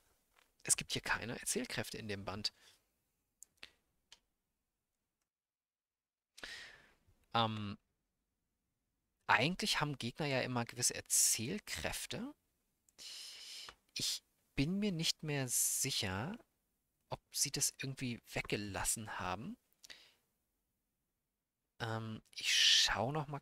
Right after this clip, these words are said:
kurz hier selbst in irgendwas Zufälliges rein. Na, Vampire habe ich jetzt gerade.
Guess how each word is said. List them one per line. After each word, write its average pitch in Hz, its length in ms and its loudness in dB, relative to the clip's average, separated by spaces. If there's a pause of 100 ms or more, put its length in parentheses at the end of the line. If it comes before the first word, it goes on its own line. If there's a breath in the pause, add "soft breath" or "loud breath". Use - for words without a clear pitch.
(160)
kurz - 580 0 (1120 soft breath)
hier 127 280 -8
selbst - 440 0
in - 60 -8
irgendwas - 400 0
Zufälliges - 720 0
rein. 208 500 -2 (160)
Na, 131 220 -2
Vampire 139 480 -4
habe 139 140 -8
ich 131 60 -8
jetzt 135 200 -4
gerade. - 300 -8